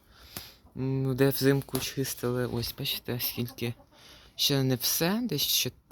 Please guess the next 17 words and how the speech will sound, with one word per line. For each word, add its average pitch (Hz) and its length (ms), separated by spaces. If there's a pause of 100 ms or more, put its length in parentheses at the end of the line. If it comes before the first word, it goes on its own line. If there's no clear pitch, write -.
(120)
так - 200
само 185 480
має 135 320
бути, 117 480 (100)
може 117 260
менше, 127 500 (720)
але 131 180
може 147 280
і 120 40
так - 200
само. 123 340 (800)
Ось, 113 380
тому, 127 440 (480)
бачите 117 480
як. 104 400 (3250)
Такі 139 340 (160)
тріски. 120 580